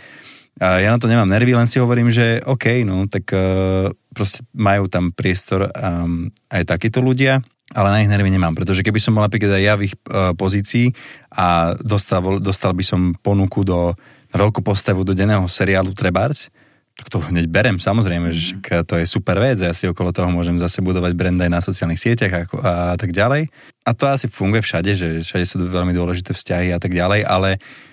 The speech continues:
Speaker 1: nechcem teraz vyznieť, že by nejak napríklad, že Markíza, keďže som práve tam, toto robila. Ja si myslím, že, že keď si všimneš možno aj nejakú, aj teraz, e, novú, mladšiu generáciu nás, aj hercov, že, e,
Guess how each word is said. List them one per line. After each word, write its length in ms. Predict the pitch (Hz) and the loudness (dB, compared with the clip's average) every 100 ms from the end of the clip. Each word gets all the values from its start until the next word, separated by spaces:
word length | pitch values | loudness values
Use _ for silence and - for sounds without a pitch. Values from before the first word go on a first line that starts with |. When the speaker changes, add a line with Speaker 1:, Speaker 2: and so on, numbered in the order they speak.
| _ - | _ -4
Speaker 1:
nechcem 280 | 123 - 117 | -2 0 0
teraz 240 | 113 101 | 0 0
vyznieť, 400 | 98 107 107 98 | 2 2 2 2
že 80 | 98 | 2
by 100 | 95 | 2
nejak 220 | 95 92 92 | 2 2 0
napríklad, 340 | 90 98 95 | 0 -2 -2
že 80 | 87 | 0
Markíza, 440 | 90 92 104 90 | 0 0 0 0
keďže 260 | 90 87 90 | 0 -2 -2
som 220 | - 85 | 0 -2
práve 240 | 85 90 87 | 0 0 0
tam, 320 | 92 92 95 - - - | 0 0 -2 -8 -20 -8
toto 240 | - 95 98 | -4 -2 0
robila. 480 | 87 95 98 101 | 0 2 2 2
Ja 80 | 92 | 2
si 80 | 92 | -2
myslím, 400 | 90 87 - 90 | -2 -2 0 0
že, 220 | 87 90 87 87 87 87 85 _ | 0 0 0 0 0 -2 -6 _
že 360 | - 87 90 85 85 82 85 82 | -6 -4 -2 0 0 0 -2 -4
keď 160 | - 82 | -6 -8
si 120 | - | -6
všimneš 380 | - 92 90 87 | -4 0 0 0
možno 200 | 90 90 | -2 -2
aj 120 | 87 | 0
nejakú, 420 | 87 85 85 87 90 | 0 -2 -2 -4 -4
aj 140 | 87 | -6
teraz, 400 | - 87 85 - | -4 -2 -2 -2
e, 80 | 90 85 - 98 | -2 -2 -2 -4
novú, 400 | 95 87 90 92 - 95 85 | -2 -2 -2 -6 -6 -6 -2
mladšiu 320 | 95 92 - | -2 0 -2
generáciu 640 | 92 87 87 87 - 90 90 - - - _ - | -2 0 0 0 -2 -2 -2 -6 -18 -20 _ -6
nás, 880 | 90 85 85 87 95 101 120 - - | -2 0 2 0 0 0 0 -2 -4
aj 140 | - 87 | -2 0
hercov, 380 | 90 104 113 113 101 | -2 -2 0 0 0
že, 200 | 90 85 87 | 0 0 -2
e, 360 | - - - | -6 -20 -20